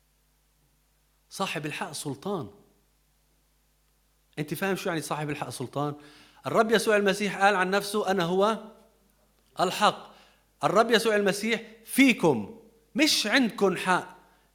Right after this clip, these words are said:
أنتوا فيكم الحق، فلكم أن يكون سلطان.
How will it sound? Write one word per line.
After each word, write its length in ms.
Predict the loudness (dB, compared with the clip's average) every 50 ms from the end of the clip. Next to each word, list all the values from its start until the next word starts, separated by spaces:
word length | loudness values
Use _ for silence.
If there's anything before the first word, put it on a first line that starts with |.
| _ -2
أنتوا 360 | 0 2 2 2 0 0 0 0
فيكم 560 | 2 4 4 4 4 4 4 4 4 4 4
الحق، 420 | 2 2 2 2 0 0 0 0
فلكم 540 | -2 -2 2 4 2 2 2 0 -4 -2 0
أن 120 | 0 0
يكون 800 | 2 2 2 0 0 -2 -2 0 0 0 0 -2 -4 -8 -14 -18 -14
سلطان. 840 | -2 4 4 6 6 6 6 6 8 8 8 6 4 0 -6 -12